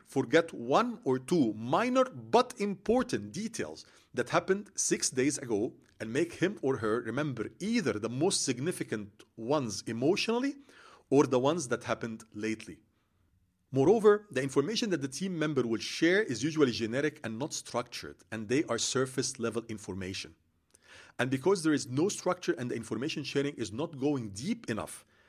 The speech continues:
it becomes a problem for the manager to understand how he or she can interfere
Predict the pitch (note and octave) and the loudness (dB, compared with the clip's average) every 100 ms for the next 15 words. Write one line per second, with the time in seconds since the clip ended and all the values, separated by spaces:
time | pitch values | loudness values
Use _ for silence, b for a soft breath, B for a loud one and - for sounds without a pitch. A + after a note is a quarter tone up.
0 | b b A2 A#2+ D#3+ E3 D#3+ A2 G#2+ C#3 | b b -6 -2 -2 0 0 0 2 0
1 | E3 C#3+ G#3 E3+ C3 G2 F2+ - A2 G#2 | 2 0 2 0 -2 -2 -4 -6 -8 -6
2 | - C#3 B2+ G2 A#2 D#3+ D#3+ A2 E3+ D4+ | -4 -4 -4 -4 0 0 -2 -4 -4 -4
3 | G3+ - A#2+ C3 B2 A2+ G2+ G2+ F2+ - | -4 -4 -4 -4 -6 -6 -8 -8 -8 -6
4 | A2+ G3 | 0 0